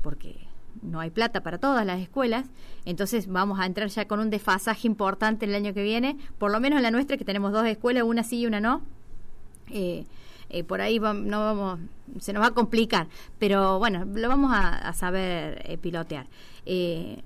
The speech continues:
yo estoy convencida de que algo había que hacer, y la verdad, esto no es la salvación de nadie. Vos sabés, Miguel, que como todas las reformas, las, las hacemos las personas, están muy lindos los papeles, pero si nosotros no las hacemos bien, o si no corregimos lo que están en los papeles y demás,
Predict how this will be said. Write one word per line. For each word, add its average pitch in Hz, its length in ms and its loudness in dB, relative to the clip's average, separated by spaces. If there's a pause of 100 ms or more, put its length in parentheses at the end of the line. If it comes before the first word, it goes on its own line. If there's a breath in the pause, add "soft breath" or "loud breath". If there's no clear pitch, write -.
(140)
yo 269 380 6
estoy 247 240 2
convencida 233 500 0
de 220 100 0
que 214 80 -2
algo 226 140 0
había 202 180 2
que 190 100 -6
hacer, 156 380 -6
y 233 120 -2
la 233 100 6
verdad, 302 280 4
esto 359 400 2
no 226 160 4
es 285 100 4
la 226 100 2
salvación 185 420 -2
de 175 80 -2
nadie. 165 320 -4 (300)
Vos 185 180 -6
sabés, 202 200 -2
Miguel, 196 260 2
que 196 140 -8
como 175 180 -6
todas 202 160 0
las 185 100 -2
reformas, 208 520 0 (580 loud breath)
las, 180 240 -6
las 185 200 0
hacemos 202 300 -2
las 180 120 -4
personas, 254 680 2 (440)
están 196 260 -4
muy 196 120 2
lindos 202 220 2
los 185 80 4
papeles, 262 460 4 (340 loud breath)
pero 180 160 -4
si 185 120 -4
nosotros 190 360 -2
no 190 60 0
las 175 140 -2
hacemos 175 280 -2
bien, 214 320 2 (320 loud breath)
o 175 220 -4
si 170 380 -2
no 180 220 -2
corregimos 196 560 4
lo 180 80 4
que - 60 -6
están 185 140 0
en 180 40 0
los 185 60 -2
papeles 185 380 0
y 185 40 0
demás, 240 440 2